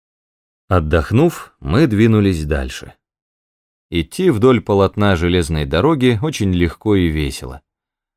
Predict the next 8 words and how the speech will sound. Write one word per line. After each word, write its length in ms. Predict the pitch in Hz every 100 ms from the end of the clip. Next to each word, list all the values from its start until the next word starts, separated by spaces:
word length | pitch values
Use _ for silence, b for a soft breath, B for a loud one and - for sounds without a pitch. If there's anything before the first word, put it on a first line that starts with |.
| _ -
Узенькая 580 | 123 90 85 78 71
тропинка 560 | 69 73 - 143 98 65
бежит 360 | 71 120 151 101
сбоку 520 | 90 92 120 - 85
полотна 580 | 78 69 67 135 156 - _ _ _ -
под 240 | 147 -
тенью 440 | - 98 85 78
леса. 400 | 69 65 - -